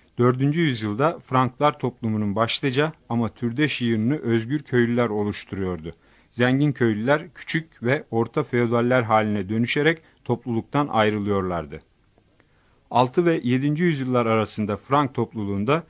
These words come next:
toplumsal eşitsizliğin derinleşmesi sonucunda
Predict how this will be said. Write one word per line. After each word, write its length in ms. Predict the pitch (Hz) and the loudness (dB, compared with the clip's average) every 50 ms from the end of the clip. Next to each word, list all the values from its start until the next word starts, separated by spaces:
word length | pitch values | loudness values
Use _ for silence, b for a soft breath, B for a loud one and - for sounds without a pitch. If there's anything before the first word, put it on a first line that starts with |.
| b b b b | b b b b
toplumsal 580 | - 123 - - 135 131 127 - 156 156 135 | -6 -6 -4 -2 -2 -2 0 2 2 2 2
eşitsizliğin 720 | 95 120 - - 117 - - - 123 117 117 120 123 117 | 0 -4 -4 -6 -8 -8 -6 -4 -4 -2 0 0 0 2
derinleşmesi 640 | 107 110 110 110 110 113 113 107 - - - 139 - - | 2 0 0 2 2 2 0 0 -2 -4 -6 -6 -6 -8
sonucunda 640 | - - 139 131 127 120 120 123 131 147 160 160 | -6 -4 -2 -2 -2 -2 0 0 2 2 0 0